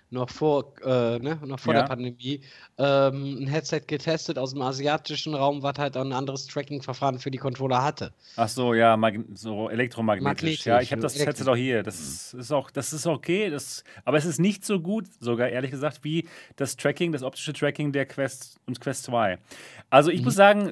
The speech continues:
Speaker 2: ähm, ich glaub nicht, dass sie großartig was ändern werden am, am Tracking, denn es ist schon wirklich gut,
Speaker 3: Glaub ich
Speaker 2: das
Speaker 3: auch nicht.
Speaker 2: Tracking der
Speaker 1: Ja,
Speaker 2: Quest
Speaker 1: ist
Speaker 2: zwei,
Speaker 1: gut.
Speaker 2: finde ich. Also
Speaker 3: Glaub
Speaker 2: wirklich
Speaker 3: ich nicht,
Speaker 2: gut.
Speaker 3: wie gesagt, ich würd's mir
Speaker 2: Ja.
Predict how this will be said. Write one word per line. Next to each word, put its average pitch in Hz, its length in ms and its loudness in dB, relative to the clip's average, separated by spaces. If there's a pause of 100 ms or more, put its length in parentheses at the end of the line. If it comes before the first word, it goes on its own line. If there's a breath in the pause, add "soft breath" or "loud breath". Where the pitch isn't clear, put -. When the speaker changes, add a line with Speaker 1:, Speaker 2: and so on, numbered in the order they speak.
Speaker 2:
ähm, 170 240 2
ich 160 120 -6
glaub 226 240 6
nicht, 208 200 0
dass 180 120 -2
sie 185 80 0
großartig 156 360 0
was 143 120 0
ändern 151 260 -2
werden 151 300 2
am, 139 320 -4 (160)
am 127 180 -4
Tracking, 170 640 0
denn 147 180 2
es 135 120 -6
ist 185 160 -4
schon 160 220 4
wirklich 151 280 -2
gut, 151 320 -2
Speaker 3:
Glaub - 160 -4
ich 170 60 -4
Speaker 2:
das 175 80 0
Speaker 3:
auch 165 60 -6
nicht. 156 40 -8
Speaker 2:
Tracking 190 300 2
der 185 80 4
Speaker 1:
Ja, 185 80 6
Speaker 2:
Quest 185 400 -6
Speaker 1:
ist - 100 -4
Speaker 2:
zwei, 190 360 0
Speaker 1:
gut. 202 80 -8
Speaker 2:
finde 214 280 -8
ich. 185 140 -8
Also 143 140 0
Speaker 3:
Glaub 139 100 2
Speaker 2:
wirklich - 220 -2
Speaker 3:
ich - 40 -10
nicht, 131 140 0
Speaker 2:
gut. - 160 -4
Speaker 3:
wie - 60 -16
gesagt, 92 260 -4
ich 82 80 -16
würd's - 160 -14
mir 87 80 -10
Speaker 2:
Ja. 113 240 2